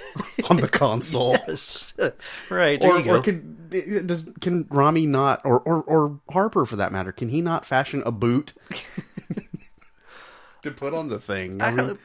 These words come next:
Speaker 2: but, but that's the thing. I'm not concerned about the Maru. I'm concerned about the security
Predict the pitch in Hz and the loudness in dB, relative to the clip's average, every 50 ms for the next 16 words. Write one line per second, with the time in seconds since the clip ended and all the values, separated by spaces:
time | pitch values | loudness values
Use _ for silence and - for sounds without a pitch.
0 | - - 220 208 - - 196 220 185 180 220 226 220 - 214 202 - 233 233 226 | 2 2 2 2 0 -2 -2 -2 2 4 4 4 4 2 -4 0 2 2 4 4
1 | 214 196 170 180 190 196 208 202 190 - 202 190 175 - 196 190 190 175 170 143 | 2 2 0 0 0 2 0 0 0 0 -4 -6 -4 -2 -2 -2 0 0 0 0
2 | 135 120 - - 123 117 117 117 113 107 107 101 98 - - _ _ _ _ _ | 0 0 0 -2 0 2 4 4 4 4 2 0 -2 -6 -10 _ _ _ _ _
3 | _ _ _ _ _ _ _ _ _ - - _ - 165 208 202 - 214 - - | _ _ _ _ _ _ _ _ _ -20 -8 _ 2 2 2 2 0 -2 0 0
4 | 180 165 160 160 160 143 143 143 - - 151 - - 147 - - 147 135 131 131 | 0 0 2 0 2 2 2 2 2 -2 -8 -8 -8 -8 -4 2 4 4 4 4
5 | 135 135 147 151 151 - | 2 0 -2 -4 -4 -6